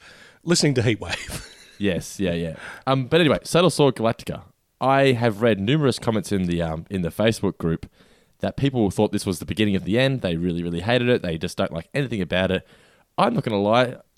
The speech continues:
Speaker 2: it was a bit wacky, particularly at the end, but I thought it was really fun. And the, the difference is between an ending that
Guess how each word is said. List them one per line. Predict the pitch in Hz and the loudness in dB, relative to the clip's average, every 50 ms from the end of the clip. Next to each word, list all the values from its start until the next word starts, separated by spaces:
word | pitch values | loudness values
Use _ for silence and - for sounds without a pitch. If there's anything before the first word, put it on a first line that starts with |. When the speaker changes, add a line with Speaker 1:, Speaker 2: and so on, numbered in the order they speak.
| _ - | _ -2
Speaker 2:
it | 143 | 0
was | 139 123 | 0 0
a | 135 | 2
bit | - 208 165 113 | 0 0 2 2
wacky, | 123 127 131 - - 156 170 160 - | 2 0 0 0 -2 -4 -4 -4 -4
particularly | 131 113 143 139 - 127 110 | -4 -2 -2 0 0 -2 0
at | 73 | 0
the | 101 101 104 | 2 4 4
end, | 113 123 135 151 160 - - _ _ _ _ _ _ _ - | 4 4 4 2 -2 -4 -8 _ _ _ _ _ _ _ -2
but | 151 135 143 | 0 0 2
I | 170 | 2
thought | - 175 147 | 2 2 2
it | 117 | 2
was | 107 104 | 4 2
really | 135 156 151 135 | 2 2 2 0
fun. | - - 127 127 143 170 160 - | 0 0 2 2 2 2 0 0
And | 131 139 139 135 | 0 0 0 0
the, | |
the | 131 - - 143 | -2 -2 -4 -4
difference | 139 202 226 - 226 180 - | -4 -4 -4 -4 -6 -6 -6
is | 185 165 | -6 -4
between | - 139 - - 165 160 147 139 135 - _ _ _ _ _ - | -6 -6 -4 0 0 0 0 0 -4 -6 _ _ _ _ _ -10
an | 110 104 - | -10 -6 0
ending | - 127 135 139 139 135 127 117 | 0 2 2 2 2 0 0 2
that | 113 110 98 - - | 2 2 2 0 -4